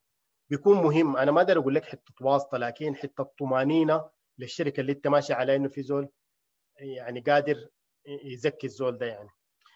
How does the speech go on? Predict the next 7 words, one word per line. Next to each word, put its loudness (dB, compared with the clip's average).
فأفتكر 4
في -4
شغل 0
مفروض -4
يعني -14
نقدر -2
نسويه -6